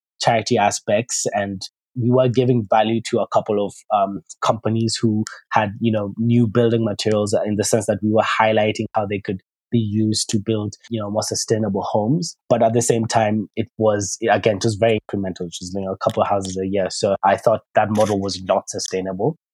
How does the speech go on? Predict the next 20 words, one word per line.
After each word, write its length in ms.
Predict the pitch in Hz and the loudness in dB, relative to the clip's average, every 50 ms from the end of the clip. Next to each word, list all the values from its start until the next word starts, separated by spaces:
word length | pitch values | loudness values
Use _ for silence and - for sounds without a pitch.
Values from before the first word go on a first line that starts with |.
| _ _ _ | _ _ _
So 300 | - - - 113 107 101 | -2 0 2 4 4 4
I 120 | 92 104 | 2 2
decided, 540 | 101 104 104 - - 110 107 98 104 104 101 - - | 0 -2 -2 0 0 0 2 0 -2 -4 -4 -4 -2
um, 320 | 98 98 101 101 95 92 101 | -2 -2 -2 -2 -4 -4 -2
let 100 | 101 107 | 0 0
me, 220 | 113 113 113 113 110 | 2 2 0 0 0
let 120 | 110 110 123 | 0 2 2
me 80 | 123 | 4
learn 260 | 120 113 113 110 113 110 | 4 4 4 4 4 4
more 120 | 110 104 104 | 4 4 2
about 220 | 98 - 98 98 - | 4 2 2 2 2
this 160 | 104 92 - 78 82 | -4 -6 -4 -4 -4
issue 280 | 92 - - - 98 | -4 -4 -2 -4 -4
and 140 | 92 95 95 | -4 -4 -2
let 100 | 98 101 | -2 0
me 80 | 104 104 | 0 2
learn 260 | 104 101 98 101 98 | 4 4 4 2 0
in 140 | 95 98 95 | -2 -4 -2
general 340 | - 101 98 98 95 95 90 - - | -2 -2 -2 0 0 0 -2 0 2
how 160 | 98 95 | 2 2